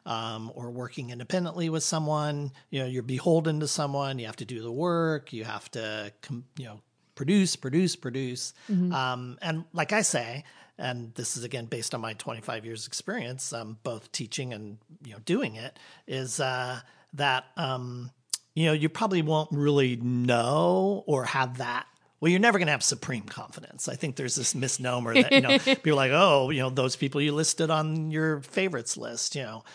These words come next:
Speaker 1: I think, you know, a lot of people think, "Oh, they wake up in the morning and they whip out ten pages and it's no problem." And they never doubt themselves and they never, I mean, I've read some really shitty first drafts and from some really huge writers,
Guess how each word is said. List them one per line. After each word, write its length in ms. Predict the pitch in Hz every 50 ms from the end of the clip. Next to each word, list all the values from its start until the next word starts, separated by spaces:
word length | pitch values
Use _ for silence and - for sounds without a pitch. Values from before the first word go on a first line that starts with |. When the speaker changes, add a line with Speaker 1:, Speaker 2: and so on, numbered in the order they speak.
| - - - - - - -
Speaker 1:
I 60 | 135
think, 260 | 131 - 147 131 - - _ _ _ -
you 100 | 156 131
know, 60 | 123
a 20 |
lot 220 | 135 135 123 123 131
of 120 | 123 - - _ _ _ _ _ _ _ _ _ _ _ _ -
people 220 | 151 135 - 143
think, 260 | - 170 143 131 120 -
"Oh, 160 | 180 190 190
they 160 | 170 190 190
wake 220 | 175 170 165 151
up 80 | 165 143
in 60 | 151
the 60 | 147
morning 280 | 143 143 147 160 170 156
and 60 | 131 131
they 100 | 123 127
whip 220 | 131 135 131 135
out 160 | 139 127 -
ten 180 | - 151 139 120
pages 400 | - 156 156 165 190 180 165 151
and 80 | 131
it's 160 | 135 131 - -
no 100 | 131 123
problem." 540 | - 196 196 165 139 110 113 120 123 120
And 260 | 127 127 117 120 123 120
they 120 | 120 127
never 240 | 127 131 120 123 123
doubt 240 | 120 131 120 123 -
themselves 600 | 117 127 127 - - 131 123 127 127 127 131 120
and 120 | 123 117 117
they 120 | 123 117
never, 440 | 117 120 120 113 123 120 120 123 127 - - - - - -
I 40 | 151
mean, 120 | 147 143
I've 340 | 151 165 190 190 165 156 147
read 200 | 156 156 147 135
some 200 | - 160 139 135
really 320 | 139 139 131 127 127 120
shitty 520 | 107 - - - - 160 151 135 131 123 123
first 360 | - - 127 117 110 - -
drafts 460 | - 139 160 151 113 113 117 - -
and 220 | 139 113 113 110 -
from 240 | - 135 131 117 104
some 260 | - - 120 117 123
really 220 | 127 131 120 120
huge 340 | 110 - - 165 139 117 - -
writers, 540 | 113 123 165 170 - - - - - -